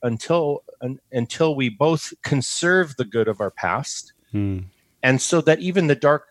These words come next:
Speaker 1: the shadow side of it would become a story that doesn't trigger us anymore. So, for
Speaker 2: Hmm.
Speaker 1: example, in the Eastern Orthodox Church, we love to say the Jesus prayer, "Lord Jesus Christ, Son of God, have mercy on me, a sinner."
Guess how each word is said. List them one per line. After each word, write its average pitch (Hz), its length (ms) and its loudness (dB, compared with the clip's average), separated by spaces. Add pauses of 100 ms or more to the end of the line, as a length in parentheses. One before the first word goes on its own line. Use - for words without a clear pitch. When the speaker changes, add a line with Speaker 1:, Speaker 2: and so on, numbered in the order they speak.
(340)
Speaker 1:
the 135 100 2
shadow 151 480 4
side 156 380 4
of 147 120 2
it 120 140 -4
would 135 240 -8
become 185 380 -2
a 160 60 4
story 147 680 -2
that 113 200 -8
doesn't 131 280 -2
trigger 151 440 -6
us - 180 -8
anymore. 101 460 -12 (400)
So, 98 180 2
for 143 200 0
Speaker 2:
Hmm. 95 60 -4
Speaker 1:
example, 120 600 4
in 131 120 0
the 156 120 -2
Eastern 147 260 -2
Orthodox 120 460 -2
Church, - 260 -10
we 135 120 -6
love 139 240 0
to 156 80 0
say 107 440 -2 (640)
the 123 80 -2
Jesus 147 420 0
prayer, 95 320 -2
"Lord 151 220 0
Jesus 160 300 -4
Christ, 120 260 2
Son 143 160 0
of 147 80 -4
God, 117 220 -2
have 113 120 -2
mercy 123 320 -6
on 113 140 -2
me, 113 100 0
a 104 80 0
sinner." 101 460 -4